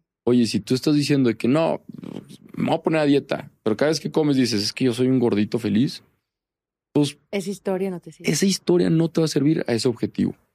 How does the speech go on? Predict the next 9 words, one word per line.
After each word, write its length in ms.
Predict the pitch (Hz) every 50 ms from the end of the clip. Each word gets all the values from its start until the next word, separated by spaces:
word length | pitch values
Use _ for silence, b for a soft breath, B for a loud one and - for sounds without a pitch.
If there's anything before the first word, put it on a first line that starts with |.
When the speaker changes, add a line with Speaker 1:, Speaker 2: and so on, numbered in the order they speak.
| _ _ _ _ _ _ _ _ _ _ _ _ _ _ _ _ _ _
Speaker 1:
Pero 300 | - 123 120 117 117 110
si 420 | 110 - - 113 113 113 104 - - _ _ _ _ _ _ _ -
yo, 180 | - 113 107
por 100 | - 120
ejemplo, 220 | 120 120 113 107 117
ahorita 200 | 117 - - 104
llevo 280 | 101 110 110 113 104 -
setenta 460 | - - 101 - - 95 95 87 -
y 200 | 98 98 95 -